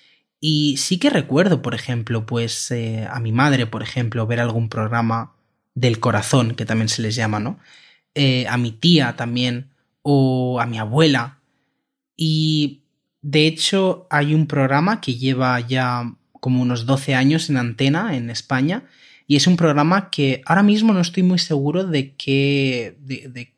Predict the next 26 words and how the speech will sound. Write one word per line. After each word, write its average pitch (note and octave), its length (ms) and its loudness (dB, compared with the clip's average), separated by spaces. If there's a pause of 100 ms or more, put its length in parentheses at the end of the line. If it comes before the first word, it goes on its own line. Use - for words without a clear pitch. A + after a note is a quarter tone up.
(600)
qué C#3+ 160 0
cantidad C#3 400 2
de C#3 100 0
programas C3+ 460 -2
hacen C3+ 220 -4
semanalmente, B2 840 -2 (420)
pero C#3 160 4
me C3+ 100 6
acuerdo D3+ 400 2
que D#3 100 -4
cuando C3 240 0
yo C3+ 160 -2
tenía D3 220 2
unos C3 280 -2 (140)
catorce, D3+ 1000 0
quince C#3 360 -2
años, D3+ 300 -2
¿no? C3 80 -2
Hace C#3 200 -4
diez B2+ 260 -2
años, D#3 460 -2 (880)
em, C#3 1160 0 (280)
en C#3 120 -2
sus C3+ 220 0
inicios, E3+ 400 2
digamos, D#3 480 0